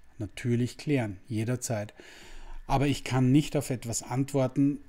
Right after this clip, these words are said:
wo du schon ein vorgefertigtes Konzept hast. Und ehrlich gesagt,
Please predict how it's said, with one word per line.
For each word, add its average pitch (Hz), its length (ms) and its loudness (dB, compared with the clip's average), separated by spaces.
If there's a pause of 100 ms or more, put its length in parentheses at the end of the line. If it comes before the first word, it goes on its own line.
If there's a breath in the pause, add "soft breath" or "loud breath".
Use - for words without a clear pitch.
(200)
wo 123 220 0
du 135 200 0
schon 131 220 2
ein 123 140 2
vorgefertigtes 117 840 -4
Konzept - 520 -10
hast. - 280 -14 (1080 loud breath)
Und 131 140 4
ehrlich 143 320 4
gesagt, 143 520 0